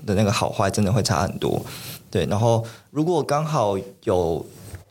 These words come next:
有这样的机会让我成为，就是可以关心这个人的，呃，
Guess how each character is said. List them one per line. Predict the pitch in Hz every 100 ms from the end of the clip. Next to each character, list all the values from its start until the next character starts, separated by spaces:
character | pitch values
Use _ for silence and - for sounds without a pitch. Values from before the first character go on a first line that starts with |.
| 92
有 | 113
这 | 104
样 | 143
的 | 123
机 | 110 123 120
会 | 131 113
让 | 123
我 | 110 90
成 | 107
为， | 95 95
就 | - 123
是 | 113
可 | 117
以 | 98
关 | - 101
心 | 104 104
这 | 95 110
个 | 90
人 | 87 82
的， | 85 80 58 - - - - _
呃， | 92 95 92 90